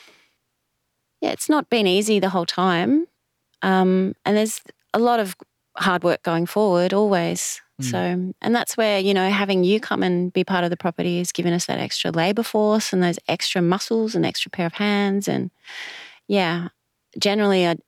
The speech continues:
Speaker 1: it seems to, that we've identified that there's a labour shortage in a lot of rural properties in
Speaker 2: Mm.
Speaker 1: probably the whole world over.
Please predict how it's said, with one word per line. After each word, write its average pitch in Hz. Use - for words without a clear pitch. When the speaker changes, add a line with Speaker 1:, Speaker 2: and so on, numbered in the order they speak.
Speaker 1:
it -
seems 190
to, 165
that 170
we've 170
identified 170
that -
there's 170
a 170
labour 170
shortage 180
in 180
a -
lot 170
of 185
rural 185
properties 247
in 190
Speaker 2:
Mm. 123
Speaker 1:
probably 214
the 175
whole 170
world 170
over. 170